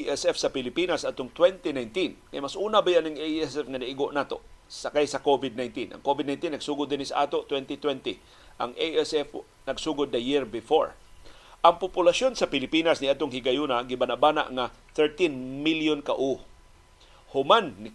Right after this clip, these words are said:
katap ang A S F, apil na din sa ato sa Subo, nihiyos ang atong populasyon sa baboy ngadto sa ten million. Ug mao nay justification sa Department of Agriculture ngano magsige ta og pag-import og karning baboy. Kay doon na to kuno tulo ka milyon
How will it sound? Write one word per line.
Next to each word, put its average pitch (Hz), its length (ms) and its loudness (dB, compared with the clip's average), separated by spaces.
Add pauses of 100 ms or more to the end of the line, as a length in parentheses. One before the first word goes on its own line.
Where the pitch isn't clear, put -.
katap - 400 0
ang 135 240 -2
A 170 80 4 (120)
S 135 200 0
F, 180 320 4
apil 151 400 2
na 135 40 0
din 139 200 0
sa 151 240 2
ato 123 160 -8
sa 120 80 -6
Subo, 131 400 0 (360)
nihiyos 139 600 0
ang 143 160 -4
atong 147 240 -2
populasyon 139 600 0
sa 127 80 -10
baboy 117 360 2 (240)
ngadto 143 320 0
sa 120 240 -2 (160)
ten 113 320 0
million. 101 320 -8 (640)
Ug 104 160 -10
mao 139 80 0
nay 160 120 -2
justification 147 760 -4
sa 131 120 -6
Department 135 440 2
of 120 80 -6
Agriculture 117 480 -4 (320)
ngano 143 160 0
magsige 151 400 0
ta - 160 0
og - 80 -8
pag-import 139 640 -2
og 120 200 -4 (120)
karning 127 480 -2
baboy. 107 400 -2
Kay 113 160 -6
doon 143 200 -2
na 139 80 -2
to 143 120 -2 (160)
kuno 139 240 -2
tulo 143 320 0
ka 127 80 6
milyon 131 480 2